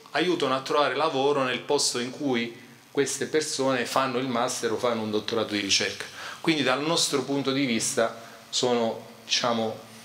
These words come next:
negative per i territori di origine. In qualche modo investiamo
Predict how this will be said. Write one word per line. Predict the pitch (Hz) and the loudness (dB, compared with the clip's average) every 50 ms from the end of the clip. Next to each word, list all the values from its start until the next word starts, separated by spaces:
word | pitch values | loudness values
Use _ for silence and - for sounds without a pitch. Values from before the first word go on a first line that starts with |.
| - - | -10 -4
negative | 120 120 113 127 123 123 - 170 156 123 113 110 | -2 0 0 0 0 0 2 2 2 2 2 0
per | - 117 110 | 0 -2 -2
i | 107 | -2
territori | 104 117 110 104 101 113 110 110 | 0 0 -2 0 0 0 -2 0
di | 107 107 | 0 0
origine. | 104 101 101 95 95 - - 104 | -2 -2 -4 -4 -4 -6 -6 -6
In | 107 107 | -4 -2
qualche | - 127 113 - 143 | 0 0 2 2 0
modo | 139 139 147 135 123 | 0 2 2 0 0
investiamo | 120 123 131 123 127 131 - - - - 156 139 135 120 120 123 135 139 139 139 | 0 0 -2 -2 -2 0 0 -2 -2 0 2 2 2 2 2 0 0 0 -2 -4